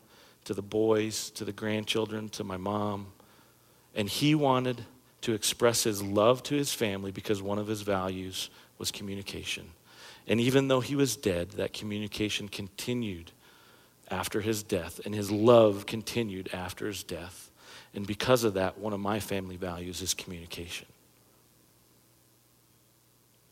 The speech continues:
So it'll be powerful for you to not walk out tonight and forget about what was said, but to do what God was saying,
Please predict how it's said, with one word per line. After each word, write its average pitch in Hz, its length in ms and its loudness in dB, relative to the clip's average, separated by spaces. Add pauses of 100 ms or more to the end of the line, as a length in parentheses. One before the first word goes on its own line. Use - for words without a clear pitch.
(840)
So 104 160 2
it'll 113 140 6
be 104 140 -4
powerful 113 680 0
for 113 180 -8
you 95 440 -10 (840)
to 120 120 0
not 127 280 4
walk 147 280 6
out 117 200 4
tonight 92 540 -8 (840)
and 113 160 -4
forget 135 320 2
about 135 300 6
what 123 180 4
was 131 140 -4
said, - 320 -4 (880)
but 117 140 0
to 120 80 -4
do 127 180 2
what 135 180 4
God 117 300 6
was 123 120 2
saying, 101 580 -2